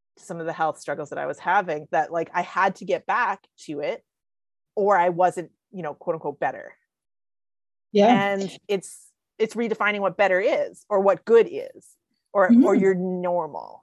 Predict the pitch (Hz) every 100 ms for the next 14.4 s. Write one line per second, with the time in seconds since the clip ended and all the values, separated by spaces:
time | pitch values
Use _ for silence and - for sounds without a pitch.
0 | - 147 - - - - _ _ _ _
1 | _ 175 - - 262 381 381 359 311 294
2 | - - _ - 262 247 254 254 269 285
3 | 277 - 240 247 240 _ _ _ - 233
4 | 226 214 - 208 214 214 202 190 202 202
5 | - 233 208 - 185 196 190 151 - _
6 | _ - 202 254 240 262 254 240 233 240
7 | 247 233 208 - 202 208 208 - 220 214
8 | 208 - 214 202 - 214 202 202 - 202
9 | 196 208 208 - 196 196 190 190 175 196
10 | 196 190 190 202 196 - - 202 196 196
11 | 202 185 175 175 180 175 185 180 190 185
12 | 196 190 185 180 - - 190 180 165 156
13 | - 175 160 160 165 165 160 156 160 -
14 | - 170 175 156